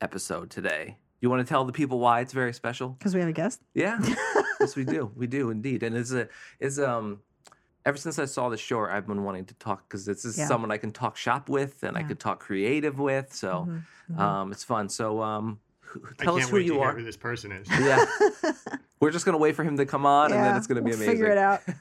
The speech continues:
Speaker 1: <laughs> Tell us who you are, good sir.
Speaker 3: Hi, thanks for having me.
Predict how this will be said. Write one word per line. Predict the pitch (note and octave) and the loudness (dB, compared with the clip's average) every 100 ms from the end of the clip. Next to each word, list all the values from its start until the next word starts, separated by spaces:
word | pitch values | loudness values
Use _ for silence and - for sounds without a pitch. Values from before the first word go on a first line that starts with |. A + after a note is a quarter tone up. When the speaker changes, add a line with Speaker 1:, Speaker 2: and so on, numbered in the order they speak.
| D3 C#3+ - | -6 -6 -16
Speaker 1:
<laughs> | _ _ - - - - | _ _ -18 -16 -16 -6
Tell | - E3 | 0 0
us | E3 | 0
who | |
you | F3+ F3+ | 0 2
are, | F#3 | 0
good | B2 G#2 | -2 -4
sir. | - D#2+ - _ _ | -4 -8 -8 _ _
Speaker 3:
Hi, | C3+ A3+ - - | -2 -2 -2 -6
thanks | C3+ | -6
for | C3 | -4
having | D3 F3+ G3+ | -4 -4 -6
me. | F#2 | -10